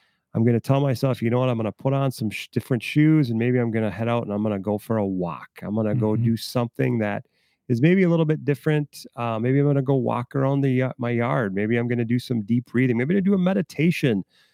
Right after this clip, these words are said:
Speaker 1: Hey, you know, a lot of people have talked about music too. We talk about listening to music and how important that is, or engaging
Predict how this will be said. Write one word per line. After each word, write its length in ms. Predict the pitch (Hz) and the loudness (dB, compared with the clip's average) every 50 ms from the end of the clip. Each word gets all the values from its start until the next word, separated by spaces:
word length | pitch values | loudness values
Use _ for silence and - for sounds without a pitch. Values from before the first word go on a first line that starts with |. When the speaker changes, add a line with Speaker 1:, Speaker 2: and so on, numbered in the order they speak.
| _ _ _ | _ _ _
Speaker 1:
Hey, 240 | - 180 160 139 - | 2 2 2 2 0
you 140 | 143 123 120 | -2 0 2
know, 100 | 127 127 | 2 2
a 40 | |
lot 200 | 123 127 135 151 | 2 0 0 -2
of 60 | 165 143 | -2 2
people 300 | - 160 156 - 156 139 | 2 2 2 2 -2 -2
have 60 | - | -2
talked 260 | - 143 131 135 - | -2 -2 -2 -2 -2
about 220 | 143 143 143 135 95 | -2 0 0 0 2
music 500 | 110 113 120 131 165 170 151 143 110 - _ | 2 4 4 6 6 4 4 2 0 0 _
too. 260 | - 147 160 170 147 | 0 2 2 4 2
We 100 | 120 107 | 2 0
talk 240 | - - 123 127 127 | 0 -2 -4 -4 -2
about 220 | 131 135 135 123 | -2 -2 -2 0
listening 400 | 113 120 120 - - 143 143 147 | -2 -2 -4 -2 -2 0 0 2
to 60 | 143 | 2
music 480 | 127 117 120 131 151 147 139 120 107 - | 2 2 2 2 2 2 2 0 -2 -4
and 80 | 98 101 | -4 -4
how 100 | 113 120 | -2 -2
important 400 | 123 120 - - 127 117 107 107 | -4 -4 -2 -2 -2 0 -2 -2
that 200 | 107 110 123 131 | -2 -2 0 0
is, 200 | 127 117 107 101 | 0 0 0 -2
or 100 | 107 104 98 | -2 -2 -2
engaging 640 | 101 98 107 113 131 139 127 135 139 135 131 117 | -2 -2 0 0 2 2 2 2 2 2 0 -2